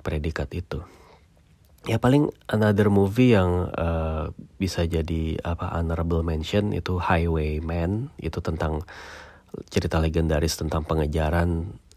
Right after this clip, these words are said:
eh, penjahat Bonnie and Clyde. Itu juga penjahat legendaris di Amerika di era awal abad kedua puluh gitu ya. Terus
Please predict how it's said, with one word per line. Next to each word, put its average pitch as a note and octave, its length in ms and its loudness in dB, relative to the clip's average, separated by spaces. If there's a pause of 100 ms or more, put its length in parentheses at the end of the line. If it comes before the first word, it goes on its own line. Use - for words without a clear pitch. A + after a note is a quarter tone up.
(120)
eh, D2+ 320 -2
penjahat D#2+ 640 -2
Bonnie E2 320 2
and D2+ 160 -4
Clyde. F2 380 -2 (180)
Itu F2+ 160 -2
juga D#2+ 240 -2
penjahat D#2 320 0
legendaris D#2+ 720 -2
di D2+ 320 0
Amerika D#2 480 0
di E2 160 2
era D2+ 400 -2 (560)
awal D#2+ 400 4
abad E2+ 320 2
kedua E2 320 0
puluh E2 400 0 (320)
gitu E2+ 240 -4
ya. F2 160 -6 (960)
Terus F#2+ 320 4